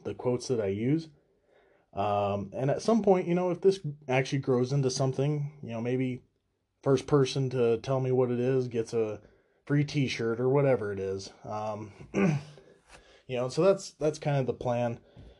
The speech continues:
with this show. Again, it's, this show is to give a little bit of news, but it's really just meant to be funny.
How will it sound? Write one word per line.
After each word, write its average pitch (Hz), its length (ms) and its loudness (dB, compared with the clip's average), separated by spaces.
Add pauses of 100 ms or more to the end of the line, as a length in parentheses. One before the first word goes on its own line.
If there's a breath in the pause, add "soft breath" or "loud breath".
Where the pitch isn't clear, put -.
(160 soft breath)
with - 200 0
this 117 180 0
show. 110 480 4
Again, 139 280 0
it's, 139 180 -10 (720)
this 131 220 -6
show 156 300 4
is 147 180 0
to 127 320 -4 (1160 soft breath)
give 196 180 -2
a 180 40 -2
little 143 320 4
bit 151 140 4
of 143 80 2
news, 143 300 0
but 156 140 -12
it's 165 200 -12
really 147 180 -2
just 110 200 -10
meant 107 160 -6
to 98 60 -10
be 98 120 -8
funny. 95 440 -8